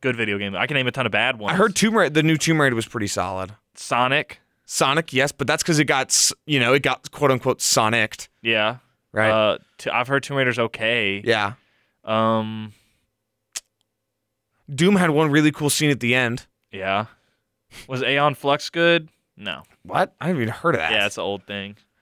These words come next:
Speaker 2: I haven't even heard of
Speaker 1: Best
Speaker 2: that.
Speaker 1: video game movies. You go to your next bit of news, and I'll come back after I
Speaker 2: I
Speaker 1: get
Speaker 2: will.
Speaker 1: the list, list.
Speaker 2: So, speaking of, Davis, via The Hollywood Reporter, H B O's The Last of Us series will not be releasing this year. No word on why the
Speaker 1: Good.
Speaker 2: series has been pushed back.
Speaker 1: Good.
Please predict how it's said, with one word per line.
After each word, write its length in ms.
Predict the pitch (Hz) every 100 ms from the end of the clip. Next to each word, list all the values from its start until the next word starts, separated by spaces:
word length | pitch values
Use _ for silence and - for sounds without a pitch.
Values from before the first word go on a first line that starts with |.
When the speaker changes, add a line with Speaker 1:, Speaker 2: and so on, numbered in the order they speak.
| _
Speaker 2:
I 40 | 123
haven't 80 | 110
even 60 | 110
heard 140 | 123
of 40 | 123
Speaker 1:
Best 240 | 170 175
Speaker 2:
that. 60 | 123
Speaker 1:
video 280 | 131 131 127
game 380 | 127 127 123
movies. 580 | 113 110 98 78 73 - 117
You 160 | 131
go 120 | 165
to 120 | 175 165
your 100 | 139
next 220 | 135 -
bit 120 | 135
of 80 | 113
news, 240 | 117 110
and 80 | 110
I'll 60 | 104
come 180 | 117 113
back 180 | 104 107
after 180 | -
I 80 | 135
Speaker 2:
I 20 |
Speaker 1:
get 80 | 139
Speaker 2:
will. 200 | 175 131
Speaker 1:
the 120 | 95
list, 320 | 92 87 - _
list. 320 | 110 90 - -
Speaker 2:
So, 200 | 170 143
speaking 400 | - 202 165 180
of, 180 | 220 220
Davis, 320 | 170 165 170
via 220 | 139 175
The 100 | 175
Hollywood 380 | 160 156 165 160
Reporter, 380 | 156 175 196 170
H 200 | 160 165
B 120 | 165
O's 160 | 170 165
The 100 | 147
Last 340 | 135 156 190 190
of 80 | 151
Us 100 | -
series 260 | 147 147
will 100 | 135
not 200 | 127 165
be 80 | 190
releasing 380 | 160 147 147 147
this 160 | 131 147
year. 160 | 143
No 180 | 117 135
word 240 | 143 151 123
on 160 | 139
why 160 | 123 127
the 80 | 139
Speaker 1:
Good. 100 | 147
Speaker 2:
series 220 | 117 104
has 100 | 113
been 140 | 117
pushed 280 | 110 110 -
back. 180 | 104 110
Speaker 1:
Good. 460 | 143 123 107 92